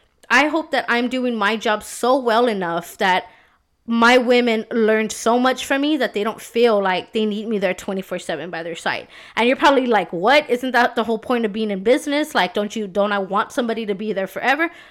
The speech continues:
Yes, absolutely. You, you want those people to be in your life, and you want to, but the part that you're missing is that I hope that people, my women, know that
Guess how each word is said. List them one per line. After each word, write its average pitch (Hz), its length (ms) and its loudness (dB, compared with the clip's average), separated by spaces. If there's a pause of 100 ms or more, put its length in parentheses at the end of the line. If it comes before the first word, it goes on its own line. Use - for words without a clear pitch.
(200)
Yes, 269 500 2
absolutely. 311 580 0
You, 214 360 0
you 254 160 0
want 269 280 0
those 247 180 2
people 220 300 -2
to 202 60 0
be 202 160 -6
in 196 60 -4
your 190 140 -4
life, 175 280 -4
and 226 120 -4
you 226 100 -2
want 262 220 -2
to, 233 160 -2
but 254 200 2 (480)
the 240 220 2
part 285 380 0
that 269 160 -2
you're 214 80 0
missing 240 400 0
is 190 120 -4
that 190 300 2
I 208 120 2
hope 247 440 2
that 196 220 0
people, 208 560 -2 (420)
my 233 160 6
women, 220 480 4
know 208 460 2
that 190 340 2